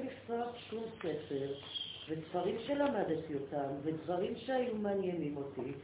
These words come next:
ועברתי כמו איזה רוח ממדור למדור, ולא מצאתי שם שום דבר, ולא מצאתי את עצמי,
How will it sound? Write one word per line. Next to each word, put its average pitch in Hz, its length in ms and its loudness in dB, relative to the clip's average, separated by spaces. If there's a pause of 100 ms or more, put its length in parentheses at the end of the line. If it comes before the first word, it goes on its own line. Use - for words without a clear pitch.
(460)
ועברתי 170 580 2
כמו 240 160 2
איזה 220 640 4 (200)
רוח 240 280 6 (540)
ממדור 185 560 2
למדור, 175 600 2 (720)
ולא 180 200 6 (100)
מצאתי 285 360 4 (120)
שם 220 140 0 (100)
שום 180 180 0
דבר, 139 460 0
ולא 196 280 8
מצאתי 208 500 4
את 160 80 2
עצמי, 156 420 0